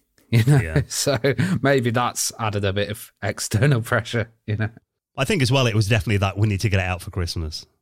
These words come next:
Speaker 2: You know, that kind of really, we need to hit this market
Speaker 1: Yeah,
Speaker 2: now, I
Speaker 1: yeah.
Speaker 2: imagine. Um, but even on the first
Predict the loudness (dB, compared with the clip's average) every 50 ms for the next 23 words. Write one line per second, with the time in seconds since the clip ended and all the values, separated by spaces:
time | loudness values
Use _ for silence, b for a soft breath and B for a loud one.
0 | _ _ _ _ _ _ _ _ -4 -2 -2 -2 -2 -4 -4 -2 -2 -2 -2 -2
1 | -2 -2 -2 -2 0 0 -2 -2 -2 -2 0 0 0 0 -2 -2 -4 -4 -6 -8
2 | -6 -4 -4 -2 0 0 -2 -2 -2 -2 -4 -4 -4 -4 -6 -6 -6 -6 -6 -6
3 | -8 -8 -10 -10 -12 -14 b b b b b b b b -10 -8 -6 -6 -6 -6
4 | -4 -2 -2 0 0 0 0 -2 -2 0 0 -2 -2 -4